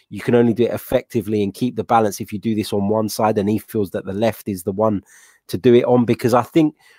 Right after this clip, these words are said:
as well as he's played in the last couple of games. Hector Bellerin's been a little bit more conservative than we've seen, uh, in the past. So that's, that's been interesting to watch and see how that unfolds.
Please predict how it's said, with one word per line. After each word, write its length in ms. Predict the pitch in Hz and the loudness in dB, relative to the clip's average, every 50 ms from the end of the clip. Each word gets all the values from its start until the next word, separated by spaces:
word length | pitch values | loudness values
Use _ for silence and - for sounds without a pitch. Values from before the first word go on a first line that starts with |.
| _ _ _ _ _ _ _ | _ _ _ _ _ _ _
as 300 | - - - 131 127 101 | -6 -4 -2 -2 -2 0
well 200 | 107 135 139 139 | 4 4 6 6
as 100 | 139 123 | 6 4
he's 140 | 123 123 - | 2 -2 -4
played 280 | - - 147 147 147 131 | -2 0 2 2 2 2
in 100 | 123 113 | 0 -2
the 80 | 110 | 0
last 260 | 110 107 104 101 - - | 0 0 -2 -2 -2 -4
couple 200 | 113 98 101 104 | -6 -4 -4 -4
of 80 | 95 | -4
games. 220 | - 98 101 98 - | -4 -6 -6 -6 -6
Hector 300 | 139 135 - - 131 110 | -6 -6 -6 -8 -8 -2
Bellerin's 400 | - 139 135 131 127 123 110 - | 2 2 2 2 2 0 -2 -4
been 160 | - 120 117 | -4 -2 -2
a 40 | 113 | 0
little 180 | 120 120 - | -2 -2 -4
bit 160 | 104 123 120 | -4 -6 -4
more 200 | 120 120 117 110 | -2 -4 -4 -4
conservative 720 | - - 117 104 - - 131 127 123 117 120 - - 139 123 | -4 -4 -6 -6 -2 2 4 4 4 4 2 -2 -4 -4 -2
than 140 | - 123 123 | -2 -2 -2
we've 160 | 127 123 - | -2 -2 -4
seen, 280 | - - 139 139 147 - _ - - - - _ _ - | -2 -2 -2 0 -2 -4 _ -16 -20 -20 -20 _ _ -10
uh, 100 | 110 110 104 | -10 -8 -4
in 180 | 131 127 120 120 | -2 0 0 0
the 60 | 110 | 0
past. 440 | - - 127 127 143 143 - - - | 0 2 2 4 2 2 -2 -4 -2
So 100 | 113 104 | 0 0
that's, 280 | 113 131 123 - - | 0 0 -2 -4 -4
that's 180 | - 123 113 - | -2 -2 -2 -2
been 160 | - 120 104 | -4 -2 -2
interesting 500 | 104 104 - - 107 - - - 101 92 | -2 -2 -4 -4 -6 -6 -6 -8 -10 -8
to 100 | - 110 | -8 -8
watch 340 | 95 98 104 110 - - - | -6 -4 -4 -4 -6 -8 -10
and 160 | 101 92 87 - - - - - - _ _ _ | -10 -10 -10 -12 -16 -20 -20 -20 -20 _ _ _
see 260 | - - 127 120 113 | -4 0 2 2 2
how 240 | 107 113 110 107 107 | 4 4 2 4 4
that 200 | 120 123 107 95 | 4 2 2 2
unfolds. 600 | 117 113 110 - - - 120 113 110 113 - | 0 0 -2 -2 0 2 4 4 4 2 -2